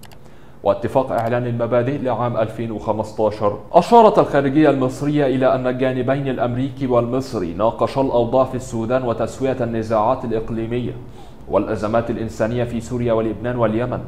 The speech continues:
واتفقا على مواصلة المشاورات رفيعة المستوى حول قضايا الشرق الأوسط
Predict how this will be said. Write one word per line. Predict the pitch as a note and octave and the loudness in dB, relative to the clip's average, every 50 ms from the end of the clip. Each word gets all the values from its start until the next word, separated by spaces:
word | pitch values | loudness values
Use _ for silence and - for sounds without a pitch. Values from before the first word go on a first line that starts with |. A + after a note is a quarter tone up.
| - - - - - - - - - - - - - - | -12 -16 -18 -18 -18 -18 -18 -18 -18 -18 -16 -14 -2 4
واتفقا | C3 D3+ - - D#3+ - D3 C#3 - F#3 F#3+ G3 F3+ | 4 4 6 6 4 4 4 4 6 6 6 6 6
على | F3 D#3 C#3+ C3+ | 6 6 4 4
مواصلة | C3 B2+ B2 A#2 A2+ A2+ A2+ D3 D3 D3+ D3 C#3+ | 4 2 2 2 0 0 0 0 0 0 2 0
المشاورات | B2+ A#2+ A#2+ A2 G#2+ - B2+ A#2 A2+ A2+ A2+ B2 C3+ C#3 - | -2 -2 -2 -6 -6 -4 -2 0 0 2 2 2 2 0 2
رفيعة | - A#2 A#2 - - D3 C#3 B2+ B2 A#2+ A#2+ | 4 4 4 4 4 2 4 4 4 2 0
المستوى | A2+ A2+ A2 A2 G#2+ - - C3 A#2+ B2 C#3+ D#3 | -4 -4 -4 -6 -8 -4 2 2 2 4 4 2
حول | D#3+ - - A#2 A2+ A#2 A2 | 2 4 2 2 4 4 2
قضايا | G#2 - A2+ A2+ A2+ B2 B2 A#2 | 2 2 2 2 2 2 2 2
الشرق | A2 A#2 - C3 B2 B2+ B2 A#2 | 0 0 0 -2 -2 0 0 -2
الأوسط | G#2+ - - C3 C3 C3 - B2+ A#2 - | 0 2 2 2 2 2 0 -2 -2 -2